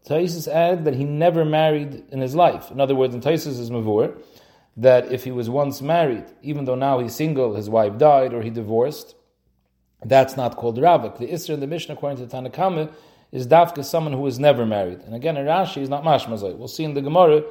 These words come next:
we'll get back to this. "V'lo yisalamid isha seifrim." So too, just like a bocher shouldn't be teaching talmidim, hu adin, a woman shouldn't either be teaching talmidim.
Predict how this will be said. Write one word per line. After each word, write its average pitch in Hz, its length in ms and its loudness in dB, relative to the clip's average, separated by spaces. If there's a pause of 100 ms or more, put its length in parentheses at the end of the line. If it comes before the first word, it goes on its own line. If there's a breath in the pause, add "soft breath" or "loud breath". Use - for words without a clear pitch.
(400 loud breath)
we'll 143 140 -8
get 135 160 -2
back 127 260 4
to 107 60 -10
this. - 260 -16 (760 soft breath)
"V'lo 131 220 4
yisalamid 170 580 0
isha 202 200 -6
seifrim." 113 560 -8
So 151 220 0
too, 143 300 -6
just 143 240 -6
like 135 220 0
a 120 60 -2
bocher 123 360 2
shouldn't 127 320 -8
be 123 80 -8
teaching 135 340 -8
talmidim, 139 420 -4
hu 151 160 -2
adin, 160 520 0
a 143 100 -2
woman 147 420 0
shouldn't 147 340 -8
either 151 240 -4
be 120 160 -6
teaching 117 460 -8 (180)
talmidim. 113 600 -4